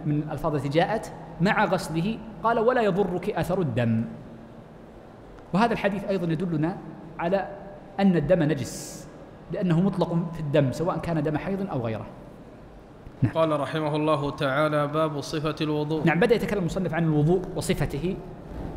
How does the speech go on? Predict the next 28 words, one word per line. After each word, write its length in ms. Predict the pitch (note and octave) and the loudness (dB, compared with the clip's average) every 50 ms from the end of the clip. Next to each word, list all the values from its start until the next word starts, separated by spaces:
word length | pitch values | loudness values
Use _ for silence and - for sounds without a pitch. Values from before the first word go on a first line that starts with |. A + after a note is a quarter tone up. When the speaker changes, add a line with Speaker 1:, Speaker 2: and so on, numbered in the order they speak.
| - D3 | 0 2
Speaker 1:
وعادة 480 | E3+ E3+ E3 F3+ G3+ G#3+ G3 - F3+ | 2 2 4 4 4 4 4 4 2
العلماء 340 | E3+ F3+ F#3+ F#3 F3 F3 - | 2 4 6 6 6 6 4
أنهم 260 | F#3 F3+ E3+ F3 E3+ | 4 6 6 6 6
يريدون 280 | E3 E3 D#3 F3+ F3+ E3 | 6 4 4 2 2 0
صفة 300 | - G3 F3+ F3 E3 E3 | 0 -2 -2 -2 0 0
الوضوء 340 | D#3 D3+ D3+ D#3 G3 F#3+ E3 | 2 2 2 2 2 2 0
الكامل، 500 | D3+ - E3+ E3 D3+ C3+ C3 C#3 D3+ E3 - - - - - - - - - - - - - - - - | 0 2 2 4 4 4 4 2 2 0 -4 -8 -12 -12 -14 -14 -14 -14 -14 -16 -16 -16 -18 -16 -2 2
ثم 160 | C4 B3+ G#3+ | 2 4 4
بعد 180 | G3 E3+ F3 | 4 4 4
ذلك 220 | F#3 F#3+ E3+ - E3+ | 2 2 2 2 2
يبينون 380 | D#3 E3 E3 E3+ F3 F3+ E3+ | 2 2 2 2 2 2 2
المجزئ 520 | D#3 D#3 D#3+ E3+ D#3 C3+ B2+ E3 D#3+ E3 C3 | 2 2 2 2 2 2 0 0 0 0 0
منه. 200 | B2 A2 - - - - - - - - - - - - - - - - - - - - - | 0 0 -2 -6 -10 -14 -14 -16 -16 -16 -16 -16 -18 -18 -18 -18 -18 -18 -20 -20 -20 -12 -6
Speaker 2:
وهو 400 | - D3 C#3 D#3 F3 E3+ E3+ E3 | -4 -2 0 2 2 4 4 4
أن 80 | E3 E3 | 2 2
ينوي 380 | E3 E3+ F3 E3+ E3 E3 D#3+ D#3 | 2 2 2 4 4 2 2 2
رفع 340 | D#3+ D#3+ D#3+ C#3 D3+ C#3+ | 2 2 2 2 2 0
الحدث 480 | D3 C#3+ - - D#3+ D#3+ E3 D#3 - - | 0 0 2 0 2 2 2 0 2 4
Speaker 1:
نعم، 140 | E3+ F3+ E3+ | 4 6 6
Speaker 2:
أو 60 | E3 | 6
Speaker 1:
بدأ 160 | A#3+ F#3+ - | 6 6 6
أولًا 240 | - G#3+ G#3+ G#3 G3+ | 4 4 4 4 6
برفع، 340 | F3 F3+ F#3 G3+ - - F#3 G#3 | 6 6 4 4 2 0 -2 0
بالنية، 380 | F3+ D#3+ E3+ E3 D#3 C3 A#2 A2 - - - - - - - - - - - - | 2 2 4 4 4 4 2 0 -2 -6 -10 -12 -12 -12 -12 -14 -14 -14 0 4
والنية 420 | E3 F3+ F3+ G3 A3 G3+ F3+ D#3+ - - G3+ G3+ - - | 4 6 6 6 4 4 4 2 2 0 -2 -2 -2 0
قيل 160 | G3 G3+ F#3 | 2 2 4
إنها 340 | F#3 F#3 F3+ F3 D#3 E3 D#3+ | 2 2 0 0 2 2 0
شرط 420 | D3 - G3 G3 A3 - - - | 2 2 2 0 0 -2 -8 -14